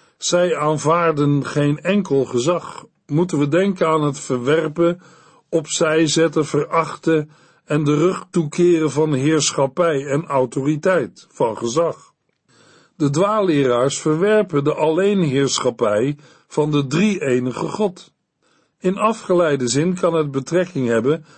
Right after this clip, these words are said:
op het gezag van de leiders in de verschillende christengemeenten.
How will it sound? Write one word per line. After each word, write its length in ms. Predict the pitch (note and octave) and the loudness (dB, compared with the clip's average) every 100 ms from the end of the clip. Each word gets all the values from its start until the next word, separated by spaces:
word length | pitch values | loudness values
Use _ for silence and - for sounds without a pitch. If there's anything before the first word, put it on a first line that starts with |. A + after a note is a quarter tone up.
| _ _ | _ _
op 140 | F3 | -2
het 180 | D#3+ D3+ | 0 -2
gezag 480 | - D3 E3+ E3+ - | -2 0 2 0 -2
van 180 | D#3 C#3+ | -2 0
de 100 | C3+ | 2
leiders 640 | C#3 D3 C#3+ A#2 A#2 - | 2 0 0 -2 -4 -8
in 200 | - D#3 | -6 -2
de 100 | C#3 | -2
verschillende 600 | B2 B2 - D#3+ C3+ A#2+ | -2 -4 0 0 0 -2
christengemeenten. 1200 | A#2+ G3+ F#3 - D#3 - C3+ B2+ A#2 G#2+ F#2 E2+ | -4 -4 -4 -2 -4 -4 -4 -2 -4 -6 -12 -18